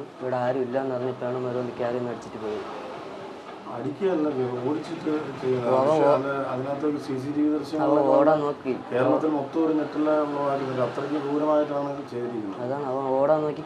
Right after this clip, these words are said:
Speaker 1: കൈ പിടിച്ച് വലിച്ച് കിടത്തി, കിടത്തിയിട്ടാണ് അവൻ അടിച്ചത്. എന്നിട്ട് കരിങ്കല്ലാണ് കൈ, എന്തോ ഒരു കൈ, കല്ലെടുത്താണ് അവൻ നെഞ്ചെടുത്ത് എറിഞ്ഞത്.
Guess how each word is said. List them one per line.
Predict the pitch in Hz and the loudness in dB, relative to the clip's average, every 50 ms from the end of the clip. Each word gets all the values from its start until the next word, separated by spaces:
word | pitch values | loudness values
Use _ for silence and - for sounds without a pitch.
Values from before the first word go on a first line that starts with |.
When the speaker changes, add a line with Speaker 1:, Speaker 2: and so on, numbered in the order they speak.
| - 143 | 0 0
Speaker 1:
കൈ | 135 143 139 143 | 0 0 0 -2
പിടിച്ച് | 147 135 - 147 135 135 | -4 -4 -2 -2 0 0
വലിച്ച് | 135 135 135 - 156 165 175 - - - - - - - - - - - - - - 135 | 0 -2 -4 -4 -6 -6 -6 -8 -12 -14 -14 -14 -14 -14 -14 -12 -12 -12 -12 -8 -4 -2
കിടത്തി, | 127 123 143 147 - 165 160 175 180 - - - - - - - - - - - - - - - - - - - - - - | 0 0 0 0 0 -2 -2 -2 -4 -6 -10 -12 -14 -14 -12 -12 -12 -12 -12 -14 -14 -14 -14 -14 -14 -14 -14 -12 -12 -8 -2
കിടത്തിയിട്ടാണ് | 135 131 139 151 180 180 160 170 170 165 156 | -2 0 2 2 2 2 2 2 2 2 2
അവൻ | 147 139 131 | 2 0 -2
അടിച്ചത്. | 123 120 - 117 110 98 - - - - - - - - - - - - - - - - - - - - - - - - | -4 -6 -6 -8 -8 -8 -8 -8 -10 -10 -10 -10 -10 -12 -12 -12 -12 -12 -12 -12 -12 -12 -10 -10 -10 -10 -10 -12 -8 -6
എന്നിട്ട് | 127 131 135 151 143 - - 143 | -4 -2 -2 -2 -4 -2 0 0
കരിങ്കല്ലാണ് | 139 139 160 180 185 175 170 170 170 165 - | 2 2 2 4 4 4 2 2 -2 0 2
കൈ, | 139 135 139 139 | 2 4 4 2
എന്തോ | 143 151 170 175 175 | 2 2 2 2 2
ഒരു | 165 156 151 | 4 4 2
കൈ, | 147 147 147 | 2 2 0
കല്ലെടുത്താണ് | 147 151 160 156 - 156 151 151 151 | 0 2 0 0 2 2 2 2 2
അവൻ | 147 143 139 135 | 0 0 0 0
നെഞ്ചെടുത്ത് | 135 135 151 147 127 147 143 135 131 | 0 0 0 0 0 2 2 2 2
എറിഞ്ഞത്. | 127 131 135 127 117 104 | 2 2 0 -2 -2 -4